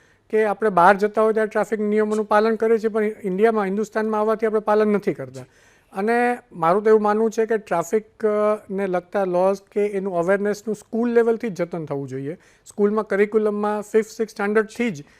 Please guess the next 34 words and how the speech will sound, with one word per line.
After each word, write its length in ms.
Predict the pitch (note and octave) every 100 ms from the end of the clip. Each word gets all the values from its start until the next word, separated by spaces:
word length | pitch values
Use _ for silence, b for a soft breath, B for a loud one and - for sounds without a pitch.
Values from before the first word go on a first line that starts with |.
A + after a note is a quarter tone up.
| b
સ્ટુડન્ટ્સને 600 | _ G3 F#3+ G#3 G3+ G#3+
એવું 160 | G#3+ G3
ભણાવવું 360 | D#3 F3+ G#3
જોઈએ 360 | G3 G#3 G#3+ G#3+
કે 160 | G#3+ G3
રોંગ 220 | F3 F#3
સાઈડમાં 280 | G3+ G3+ F#3+
જવું 200 | G3 G3
ખોટી 260 | G3 G3+
વસ્તુ 340 | F3+ D#3 - B2+
છે. 160 | C3+ - b b
પેરેન્ટ્સે 440 | F3+ F#3+ G#3+ G3+ A3
એમના 180 | G#3+
છોકરાઓને 540 | G#3+ G3 F#3 G3+ G#3+ G#3+
શીખવાડવું 400 | G#3 G3+ G3+ G#3
જોઈએ 140 | G#3+
કે 80 | G#3+
આ 80 | G#3
ખોટી 300 | G#3 G3+ G#3
વસ્તુ 320 | D#3 - C#3+
છે. 100 | C3+
એટલે 400 | C3 _ _ A3
માત્ર 380 | F#3+ F3+ G#3+ A#3
તંત્ર 500 | - E3+ D#3+ A3 B3+
જ 140 | A3+ G#3+
બધું 260 | G#3 A3+
કરે 200 | A3 A#3
એવું 240 | A#3 A#3 B3
બી 100 | B3
જરૂરી 280 | A#3 A3+ A3
નથી, 200 | G#3+ B3
પણ 160 | B3
આપણી 320 | A#3 F#3+ B3+ B3
અવેરનેસ 500 | A#3 A#3+ A3+ A3+